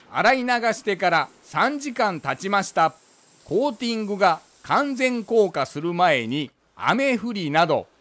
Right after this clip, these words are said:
水がかかるとウォータースポットができやすくなります。水染みやウォータースポットを防止するため、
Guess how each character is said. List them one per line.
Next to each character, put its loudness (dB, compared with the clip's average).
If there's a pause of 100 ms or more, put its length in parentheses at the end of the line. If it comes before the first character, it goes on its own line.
水 -8
が 2
か -6
か 0
る -2
と -2 (240)
ウ -8
ォ 2 (180)
ー -14
タ 2
ー -2
ス -14
ポ 0
ッ -8
ト -4
が 2 (280)
で -4
き -8
や 0
す -10
く -8
な 2
り -2
ま 0
す。 -10 (1120)
水 -4
染 -6
み -2
や 0 (220)
ウ -6
ォ 0 (200)
ー -6
タ 2
ー -4
ス -14
ポ 2
ッ -4 (100)
ト 0
を -2
防 2
止 -6
す -6
る 0
た 2
め、 0